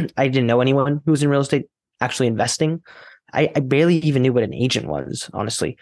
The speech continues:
I, I just thought when I thought real estate, I, a lot of people in my network would think real estate agent. So when it came to investments, that was a really, really new, uh, thing for us. So once we broke into it,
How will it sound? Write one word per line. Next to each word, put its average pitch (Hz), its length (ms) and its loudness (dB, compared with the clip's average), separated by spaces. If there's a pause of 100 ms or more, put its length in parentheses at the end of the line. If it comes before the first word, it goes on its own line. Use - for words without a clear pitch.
(340)
I, 113 200 -2
I 135 40 2
just 131 160 -2
thought 127 140 2
when 117 100 2
I 117 40 -4
thought 151 340 0
real 123 120 2
estate, 113 240 0
I, 107 40 0
a 113 300 -4
lot 120 180 2
of 120 80 -4
people 120 240 0
in 113 60 2
my 113 100 0
network 117 380 -2
would 117 140 0
think - 380 -4
real 117 160 0
estate 110 240 0
agent. 110 280 -2 (600)
So 120 460 2
when 143 100 -2
it - 60 -4
came 147 160 2
to 147 100 2
investments, 120 760 -2 (120)
that 117 140 2
was 113 300 0
a 120 80 -2
really, 123 240 2
really 117 260 0
new, 117 340 2 (240)
uh, 71 140 -8 (400)
thing 165 160 2
for - 160 -2
us. - 280 -8 (480)
So 139 120 0
once 151 260 2
we 170 160 0 (480)
broke 143 320 2
into 143 240 2
it, 165 200 0